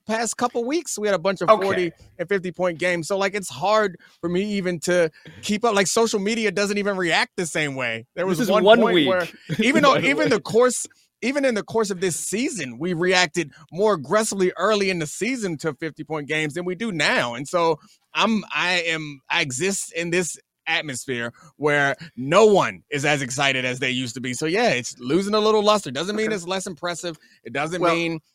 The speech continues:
Speaker 1: it's not im-, like, they're not good. It's just, it's hard to think an eclipse is cool if it happens every night. It's like,
Speaker 3: Yeah.
Speaker 2: I mean,
Speaker 3: Yeah.
Speaker 2: it
Speaker 1: It
Speaker 2: was
Speaker 1: is what
Speaker 2: never
Speaker 1: it
Speaker 2: cool.
Speaker 1: is.
Speaker 2: Eclipses are never cool. But let me start here. Like, first of all, uh, when I
Speaker 1: Much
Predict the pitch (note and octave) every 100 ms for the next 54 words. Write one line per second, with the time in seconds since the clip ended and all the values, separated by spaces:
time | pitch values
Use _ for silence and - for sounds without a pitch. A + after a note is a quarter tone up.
0 | _ D#3 C#3+ - D3 D#3 D#3+ E3 C3 B2+
1 | B2+ C#3 C3 D#3+ E3 D#3 C3+ C#3+ C#3+ -
2 | - _ D3 D3+ F3+ D3 - - _ _
3 | _ _ - C3+ A2+ C#3 E3 F#3 E3+ D#3+
4 | C#3+ - - F3+ F3 D3 - G3+ - D#3+
5 | C3+ - G3 A3+ E3+ C#3 C#3 D#3+ D#3 D3+
6 | D3+ C#3 D3+ F#3 F3+ - - D#3 D#3 -
7 | - D#2+ E2 - - - - - - F#2+
8 | D3 D3+ D#3 D#3 G#3+ D3+ D#2 E2 - G2+
9 | A2 F#2+ F2 D#2+ D2 - F2+ E2+ B2+ E3
10 | - D3+ B2 B2+ A2 G3+ - - G3 G#3
11 | D3 D3+ C#3 C3 C3 A#2+ A#2 B2+ B2 A#2
12 | A2